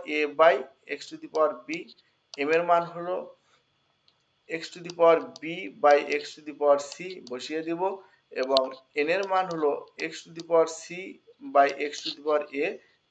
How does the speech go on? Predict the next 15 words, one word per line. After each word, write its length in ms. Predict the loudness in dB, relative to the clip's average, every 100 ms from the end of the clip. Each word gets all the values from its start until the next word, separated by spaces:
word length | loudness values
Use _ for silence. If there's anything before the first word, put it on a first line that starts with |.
| -10
এটা 140 | -4 -4
এখানে 200 | -4 -12 -12
বসিয়ে 240 | -14 -16 -18
দিব। 120 | -18 -18 -16 -18 _ -6 -6 -16 -16 -20 _ _ _ _ _ _ _ _ _ -20 -8 2
তো 80 | 4 2 0
এখানে 220 | -4 -2 0
দেখো 180 | 0 2 2
বন্ধনীর 400 | 2 0 -4 -4
ভিতরে 280 | -4 -2 0 -2 -4 0
আমাদের 320 | 0 2 -2 -6 -10
ভিত্তি 360 | -12 -10 -6 -4 -4
একই 240 | -4 0 2 2
আছে 220 | 2 0 -2 -8 _ _ -2
এবং 120 | 0 2
ভাগ 160 | 8 8